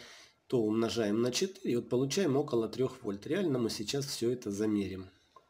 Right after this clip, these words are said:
Схему я собрал на макетной плате, и давайте теперь я начну добавлять напряжение на блоке питания. Блок питания — это тоже самодельный, я показывал, как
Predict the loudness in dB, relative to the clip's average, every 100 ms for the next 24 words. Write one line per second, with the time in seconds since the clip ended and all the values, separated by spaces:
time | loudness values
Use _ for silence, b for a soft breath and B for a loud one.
0 | _ _ _ _ _ _ _ _ _ _
1 | _ _ _ _ -10 2 4 4 2 0
2 | -4 0 0 2 0 0 -2 -2 -2 -2
3 | -2 -4 -4 -8 B B B 0 0 0
4 | 0 -6 0 4 4 4 4 2 4 4
5 | 4 4 4 4 2 -2 B B B -2
6 | -2 2 2 4 6 6 6 6 6 4
7 | 4 2 0 2 0 2 -2 B B B
8 | B B 2 2 2 2 4 4 2 0
9 | -2 0 0 2 2 2 2 2 4 4
10 | 4 4 2 0 0 0 0 0 -2 -2